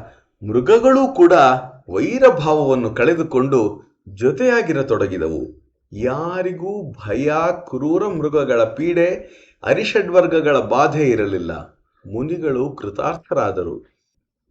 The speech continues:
ಪಾರ್ವತಿಯು ಇಹದ ಪರಿವೇ ಇಲ್ಲದೆ ಅಹೋರಾತ್ರಿ ತಪಸ್ಸಿನಲ್ಲಿ ಮಗ್ನಳಾಗಿದ್ದಳು. ಮಹಿಷಾಸುರನು ಅದೇ ಸಮಯದಲ್ಲಿ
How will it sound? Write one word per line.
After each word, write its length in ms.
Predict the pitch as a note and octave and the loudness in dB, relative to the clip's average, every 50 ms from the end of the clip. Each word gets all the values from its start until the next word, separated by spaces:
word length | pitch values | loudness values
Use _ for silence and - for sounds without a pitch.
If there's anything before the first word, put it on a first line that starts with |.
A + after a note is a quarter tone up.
| _ | _
ಪಾರ್ವತಿಯು 960 | - F#3+ A3+ C4+ C#4+ C#4 A#3 A3 E3+ - - C3+ B2+ C3+ A#2+ G#2 G#2 G#2 - - - | -2 -2 0 0 -2 -2 0 -2 -2 0 0 0 0 0 0 0 -2 -6 -10 -12 -10
ಇಹದ 300 | C3+ D#3 D3 A3 B3 - | -8 -6 -4 -2 -2 -2
ಪರಿವೇ 640 | A3 G3 - - - G3+ A3 G#3+ B3+ C4 C4 C4+ C4 | -2 -4 -2 -2 -4 -2 -4 -4 -2 -2 0 2 2
ಇಲ್ಲದೆ 800 | A3+ F3 D3 C3+ C#3 B2+ B2 D3+ D3 B2 G#2 G2+ G2+ - - - - - - _ - | 2 2 4 4 2 2 4 4 4 4 2 0 -2 -8 -12 -18 -18 -18 -14 _ -4
ಅಹೋರಾತ್ರಿ 880 | G2 A2 A#2 C#3+ G3 A3+ C4 B3+ A#3+ A3 G3+ - - - D#3 C#3 B2 A#2+ | -4 -2 0 2 4 4 4 4 4 2 0 -2 -6 -6 -4 -4 -4 -4
ತಪಸ್ಸಿನಲ್ಲಿ 1040 | A#2+ B2+ A#2 - D#3+ D3+ - - D#3+ C#3+ C3 B2 B2+ D3 D#3+ C#3 A#2 G#2+ G#2+ - - _ _ _ - G2+ | -6 -8 -10 -8 -8 -8 -6 -4 -4 -2 -2 -2 0 0 2 2 2 0 -4 -8 -16 _ _ _ -10 -8
ಮಗ್ನಳಾಗಿದ್ದಳು. 960 | G2 G2+ A2+ B2 D3 C#3 A2+ G#2 F#2+ F#2+ G2 F2+ F2 F2 D#2+ D2 D2 - _ _ _ _ _ _ _ _ - G2+ | -8 -8 -6 -4 -2 0 0 0 0 -2 -4 -6 -6 -6 -6 -8 -10 -14 _ _ _ _ _ _ _ _ -12 -10
ಮಹಿಷಾಸುರನು 1160 | G2 G#2+ C3 F3 G#3 G#3 - G3+ G3 F#3+ - - C#3+ B2 B2 C3+ E3+ F3+ C#3 A2 G#2+ A2 - - _ _ _ - - | -8 -6 -6 -6 -4 -4 -2 0 0 0 0 -2 -2 0 0 0 0 0 0 -2 -2 -6 -10 -18 _ _ _ -20 -14
ಅದೇ 320 | - F3 D#3+ E3 C4 D#4 D#4+ | -12 -10 -6 -4 -2 -2 -2
ಸಮಯದಲ್ಲಿ 1080 | - - G#3 F#3 F3 D#3+ D3+ C3+ A#2+ A#2+ A#2+ C3+ D#3+ C#3+ A2+ A2 A2+ - - _ _ | -2 -4 -4 -2 -2 0 0 0 0 0 0 2 2 0 0 -2 -6 -8 -16 _ _